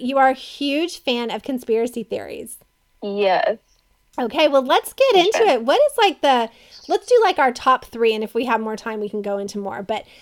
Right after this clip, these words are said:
Speaker 1: what are your, like,
Speaker 2: Sure.
Speaker 1: top three conspiracy theories that you want to talk about? Like, ones that you're just, like, excited to chat.
Speaker 2: Oh, gosh. I think, like, the first one being the whole scandal with Armie Hammer. Like, that
Speaker 1: Mm-hmm.
Speaker 2: one is just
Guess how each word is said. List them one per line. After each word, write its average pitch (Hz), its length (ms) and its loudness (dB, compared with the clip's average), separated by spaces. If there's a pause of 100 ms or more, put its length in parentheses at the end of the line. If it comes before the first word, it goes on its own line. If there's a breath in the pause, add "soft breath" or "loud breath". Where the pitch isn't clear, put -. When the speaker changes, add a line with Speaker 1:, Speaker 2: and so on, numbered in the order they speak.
(140 loud breath)
Speaker 1:
what 330 240 2
are 453 100 0
your, 381 160 0
like, 247 220 2
Speaker 2:
Sure. 202 160 -2
Speaker 1:
top 262 300 0
three 247 400 -2
conspiracy 220 540 -4
theories 196 400 -6
that - 180 -6
you 202 580 -4
want 196 360 -10
to 190 300 -8
talk 190 220 -12
about? - 240 -12
Like, 202 220 -10
ones 202 160 -6
that 208 120 -8
you're 202 120 -6
just, - 180 -14
like, 202 160 -8
excited 165 520 -10
to - 440 -12
chat. - 260 -12 (720)
Speaker 2:
Oh, 247 180 -2
gosh. 190 440 -2
I 247 220 0
think, 294 180 -2
like, 370 160 -2
the 240 120 -2
first 208 340 -4
one 220 220 -4
being 220 220 -2
the 214 120 -2
whole 226 380 0
scandal 208 480 -4
with 196 160 -2
Armie 208 420 -4
Hammer. 233 560 0
Like, 220 320 -2
that 202 240 0
Speaker 1:
Mm-hmm. - 0 -
Speaker 2:
one 226 540 -2
is 220 200 -2
just - 460 -8